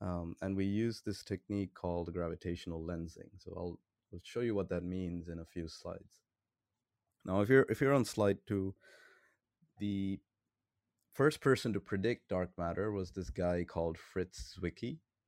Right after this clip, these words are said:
So he's a bit of a crazy guy. He was born in Bulgaria to Swiss parents, but then lived most of his life in the U S. And he predicted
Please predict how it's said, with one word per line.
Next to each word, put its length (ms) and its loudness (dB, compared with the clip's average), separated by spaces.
So 100 -6
he's 100 0
a 40 -2
bit 120 4
of 100 6
a 60 2
crazy 360 4
guy. 280 8
He 80 6
was 280 0
born 300 4
in 220 2
Bulgaria 760 6
to 120 -4
Swiss 420 -4
parents, 680 0
but 160 0
then 260 -4
lived 300 -4
most 320 -4
of 80 -6
his 140 -8
life 320 -2
in 80 -8
the 100 -4
U 200 -2
S. 320 -4
And 440 -2
he 80 -2
predicted 640 0